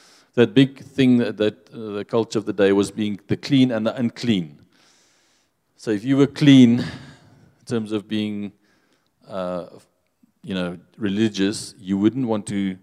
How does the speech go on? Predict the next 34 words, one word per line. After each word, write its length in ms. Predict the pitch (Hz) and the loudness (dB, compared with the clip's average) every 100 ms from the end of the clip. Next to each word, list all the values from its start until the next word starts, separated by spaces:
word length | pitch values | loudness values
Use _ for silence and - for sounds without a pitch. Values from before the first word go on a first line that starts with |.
| _ - | _ -14
interact 500 | 117 123 - 131 - | -10 -8 -8 -8 -8
with 100 | 113 | -8
somebody 340 | 120 107 101 | -6 -6 -6
that's 240 | 95 92 - | -6 -6 -4
not 300 | 98 98 - | -4 -4 -6
clean 260 | 107 92 | -8 -8
because 340 | 90 - 92 98 | -8 -12 -14 -10
you 80 | |
would 160 | 101 98 | -10 -10
get 200 | 95 87 | -12 -14
contaminated. 720 | 87 80 92 90 85 80 _ _ - | -18 -12 -12 -12 -18 -20 _ _ -14
That's 260 | 98 - | -14 -12
literally 580 | 90 92 - 101 90 87 _ _ | -10 -10 -10 -16 -16 -18 _ _
how 200 | 90 87 | -10 -10
it 80 | 87 | -8
was. 400 | 87 82 80 - - - _ _ _ _ | -8 -8 -10 -20 -20 -20 _ _ _ _
So 140 | 110 | -2
sometimes 420 | 143 139 143 117 | 2 4 2 0
we, 300 | 117 110 120 - | 0 0 -2 -6
we 220 | 110 110 | -6 -4
act 220 | 110 - | -4 -6
the 80 | 92 | -8
same 260 | - 104 | -2 -2
way. 100 | 95 | 0
I 60 | 92 | 0
don't 260 | 107 113 120 | 2 2 2
think 200 | 120 98 | -4 -4
you 80 | |
guys 200 | 95 92 | -4 -4
do 140 | 82 90 | -4 -8
that, 140 | 85 | -8
but 140 | 82 - | -10 -12
sometimes 420 | 98 90 90 85 | -12 -10 -12 -12
some, 460 | - - 90 87 | -12 -10 -10 -10